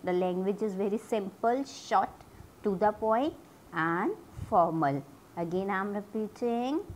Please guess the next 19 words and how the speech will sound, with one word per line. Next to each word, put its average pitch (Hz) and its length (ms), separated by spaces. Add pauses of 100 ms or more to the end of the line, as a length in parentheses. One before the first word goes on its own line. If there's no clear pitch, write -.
(360)
simple, 196 800 (420)
short, - 540 (580)
to 165 140
the 180 140
point 202 460 (440)
and 160 320 (200)
formal. 139 480 (520)
They 220 140
are 233 120 (100)
put 330 240
on 302 220
display 269 440
boards 233 500 (300)
in 190 140
the 175 80
schools, 233 800 (480)
uh, 170 340
or 233 220 (400)
at 156 240